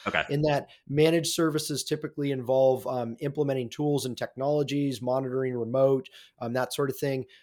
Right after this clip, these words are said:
Speaker 2: Um, so that's not so much of the space we're in, although it, it could, it could certainly be called that, but we are more developing cyber risk management programs, doing pen testing assessments, things like that as well, and compliance programs.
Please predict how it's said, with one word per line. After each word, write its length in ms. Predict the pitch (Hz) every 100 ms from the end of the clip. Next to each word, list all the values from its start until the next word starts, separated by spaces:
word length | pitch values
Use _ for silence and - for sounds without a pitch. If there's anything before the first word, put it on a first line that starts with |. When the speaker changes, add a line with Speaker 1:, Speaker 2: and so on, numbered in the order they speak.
| _
Speaker 2:
Um, 200 | 131 127
so 180 | 120 151
that's 360 | 131 160 - -
not 240 | 185 165 _ _
so 300 | - - 160
much 280 | 160 165 160
of 100 | 127
the 60 |
space 440 | 120 - 131 123 -
we're 160 | 127
in, 60 | 123
although 300 | 123 139 143
it, 100 | 131 -
it 160 | 139
could, 280 | - 180 143 -
it 160 | 151
could 180 | 208 196
certainly 300 | - 190 165
be 120 | 135
called 320 | - 151 160
that, 200 | 135 120 -
but 100 | 127
we 200 | 143 151
are 220 | 143 135 - - _
more 220 | 139 147
developing 720 | 127 120 127 135 127 135 123 110
cyber 440 | - 131 131 123
risk 220 | 120 -
management 480 | 120 120 120 - 101 _
programs, 840 | 175 170 147 151 143 139 131 -
doing 360 | 131 120 113 107
pen 200 | 131 123
testing 400 | 127 120 127 110
assessments, 640 | - 131 120 - 123 -
things 260 | 139 123 113
like 180 | 107 -
that 220 | 127 123
as 120 | 107
well, 360 | 120 123 123 120
and 120 | 104
compliance 560 | 104 - 139 143 135
programs. 600 | - 135 127 131 127 123